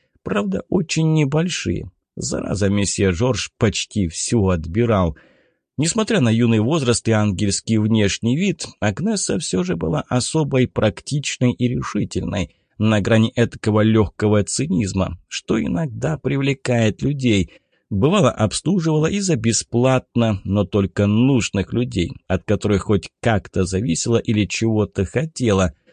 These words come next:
Того же охранника Марка, учителя французского из местной школы и еще одного полицейского, даже двух. Пришлось, правда, сделать подпольный аборт. Было страшно и больно. К слову сказать,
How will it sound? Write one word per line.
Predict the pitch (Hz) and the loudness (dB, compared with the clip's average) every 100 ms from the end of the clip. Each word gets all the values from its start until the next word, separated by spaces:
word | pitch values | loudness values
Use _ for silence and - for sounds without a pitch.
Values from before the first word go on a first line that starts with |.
| _ _ - | _ _ -4
Того | 208 214 | 0 2
же | 156 | 0
охранника | - - 147 170 135 - 107 | 0 -2 0 0 0 2 2
Марка, | 101 110 123 104 107 | 4 4 2 2 0
учителя | 104 - 104 104 | 0 0 0 2
французского | 92 101 98 - 131 127 - 117 117 | 2 0 0 0 -2 -2 -2 2 2
из | 104 | 2
местной | 110 117 - - 113 | 2 0 0 -4 -4
школы | 98 - - 131 113 | -6 -8 -4 -2 0
и | - | -2
еще | 107 92 - - 92 | -4 -4 -6 -4 -2
одного | 82 78 131 135 | -2 -2 -2 -2
полицейского, | 117 131 135 127 - 123 85 - - - - | 0 0 -2 -4 -2 0 0 -2 -10 -12 -10
даже | - 92 80 80 92 | -4 0 0 0 0
двух. | 113 127 98 - _ _ _ | 2 2 0 -8 _ _ _
Пришлось, | 120 113 110 98 | -2 0 0 -2
правда, | - 101 98 95 | 0 0 2 0
сделать | 90 104 98 | 2 0 0
подпольный | - 98 - - 101 90 92 | 0 -2 -2 0 0 2 0
аборт. | 85 123 107 - - - | 0 0 -2 -2 -14 -10
Было | 87 85 98 95 87 | -8 -2 2 2 2
страшно | - - - 60 - - - - | -2 -6 -6 -4 -4 -6 -6 -4
и | |
больно. | 117 156 131 107 95 - _ _ _ _ _ | -2 2 2 2 0 -2 _ _ _ _ _
К | |
слову | - - 123 | -6 0 0
сказать, | - 117 123 180 165 | 2 2 2 2 -2